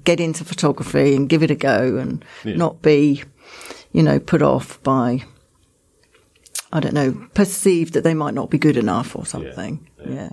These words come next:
Speaker 1: it's all very
Speaker 2: I think that's, that's one of the big things, though, with photography. It doesn't matter whether you're male or female, but, you know, you start taking good photos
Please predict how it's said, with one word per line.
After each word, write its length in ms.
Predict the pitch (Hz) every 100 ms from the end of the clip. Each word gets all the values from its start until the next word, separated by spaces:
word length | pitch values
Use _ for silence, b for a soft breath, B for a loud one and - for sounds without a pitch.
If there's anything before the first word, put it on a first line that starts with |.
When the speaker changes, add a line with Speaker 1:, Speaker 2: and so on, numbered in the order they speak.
| -
Speaker 1:
it's 140 | 143
all 160 | 151 143
very 160 | - -
Speaker 2:
I 40 |
think 160 | - 240
that's, 120 | -
that's 360 | - 123 120 -
one 120 | 120
of 60 |
the 60 | 73 78
big 80 | -
things, 240 | 95 87
though, 100 | 80
with 140 | 73
photography. 520 | - - 90 82 - 76
It 320 | - - 95
doesn't 140 | 92
matter 140 | 82 78
whether 140 | 76
you're 80 | 76
male 220 | 76 73
or 60 | 71
female, 440 | - 92 92 69
but, 200 | 69 - - B B B B -
you 100 | 87
know, 80 |
you 120 | 82 82
start 320 | - 110 82
taking 360 | 104 87 80 73
good 200 | 87 78
photos 760 | 87 90 - 67 69 -